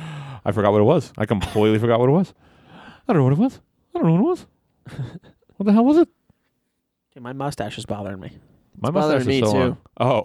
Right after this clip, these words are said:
Speaker 1: <laughs> Uh, so my number two.
Speaker 2: Hey, fuck you, man.
Speaker 1: Um,
Speaker 2: <laughs>
Speaker 1: this is my bold prediction.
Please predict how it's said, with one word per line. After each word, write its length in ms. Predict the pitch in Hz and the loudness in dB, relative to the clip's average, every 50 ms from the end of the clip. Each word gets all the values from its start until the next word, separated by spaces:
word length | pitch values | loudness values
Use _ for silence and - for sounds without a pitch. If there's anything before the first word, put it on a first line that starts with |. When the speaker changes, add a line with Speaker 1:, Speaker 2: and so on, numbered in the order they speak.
| - - | -6 -10
Speaker 1:
<laughs> 1080 | - - - - _ _ _ _ _ _ _ _ - - - _ _ _ _ _ _ - | -16 -20 -20 -20 _ _ _ _ _ _ _ _ -20 -20 -20 _ _ _ _ _ _ 0
Uh, 360 | 90 92 95 92 92 92 87 | 2 2 4 4 4 2 0
so 140 | - - 107 | 0 0 0
my 140 | 110 120 | 2 2
number 200 | 135 139 131 127 | 2 2 2 0
two. 420 | 107 - - 101 95 90 87 90 - - | 0 2 2 2 4 4 2 0 -2 -4
Speaker 2:
Hey, 40 | 156 | -2
fuck 220 | - 240 240 - | 0 0 0 0
you, 100 | 247 226 | 0 0
man. 180 | 165 131 147 175 - _ _ _ - | 0 -2 -2 -4 -10 _ _ _ -2
Speaker 1:
Um, 360 | 90 87 87 90 87 85 85 - - - - - - _ | 0 0 2 2 0 -2 -4 -8 -10 -10 -10 -10 -10 _
Speaker 2:
<laughs> 340 | - - _ _ _ _ - | -20 -20 _ _ _ _ -6
Speaker 1:
this 140 | 123 123 135 | -4 -2 0
is 80 | 131 117 | 0 2
my 120 | 117 104 | 2 2
bold 280 | 90 101 98 98 92 - | 4 4 2 2 2 0
prediction. 480 | - 90 80 78 - - - 71 78 | -4 -4 -4 -4 -4 -6 -10 -12 -12